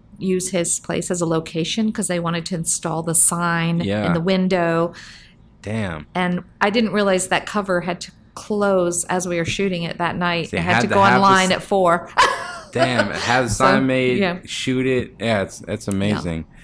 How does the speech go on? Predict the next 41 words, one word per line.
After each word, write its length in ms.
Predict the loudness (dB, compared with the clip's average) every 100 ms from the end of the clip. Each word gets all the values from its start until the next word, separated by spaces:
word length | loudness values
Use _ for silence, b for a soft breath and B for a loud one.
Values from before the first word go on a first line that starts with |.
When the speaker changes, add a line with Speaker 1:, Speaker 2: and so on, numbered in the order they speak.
| B -12
Speaker 1:
Yeah. 400 | -4 -2 0 -2
Speaker 2:
Um, 160 | -4 -10 -16 -16 -12 -4
Speaker 1:
So 180 | -2 0
there 160 | 0
are 40 | -2
things 280 | -2 -2 -2
like 160 | -2
that 200 | -2 -2
that 100 | -4
have 100 | -4
been 160 | -4 -6
tricky, 360 | -8 -10 -8 -4
but, 260 | -4 -4
um, 320 | -4 -4 -6 -10 B B B -6
I, 120 | -6 -6 -16 -4
there 100 | -4
have 120 | 0
been 180 | 0 0
some 360 | 0 -2 -2 -6 -8
wonderful 460 | -2 -2 -2 -4 -2
opportunities 840 | -4 -6 -8 -6 -4 -6 -4 -6
to, 340 | -6 -6 -6
to 380 | -10 -6 -6 -6 -14 -20 -20 -20 -4
photograph 440 | -2 0 -2 -4 -8 -20 -20 -20 -8
different 320 | -6 -6 -8
things 300 | -6 -6 -6
around 160 | -8 -6
the 60 | -6
world. 400 | -6 -6 -6 -2
Speaker 2:
Do 80 |
you 100 | 0
ever 160 | 0 2
go 120 | 2
on 180 | 2 0
shoots 320 | 0 -2 -2
anymore, 460 | -2 0 2 2 2
or 40 |
not 300 | 2 2 2
really 220 | 2 0
at 80 | 2
all? 280 | 2 0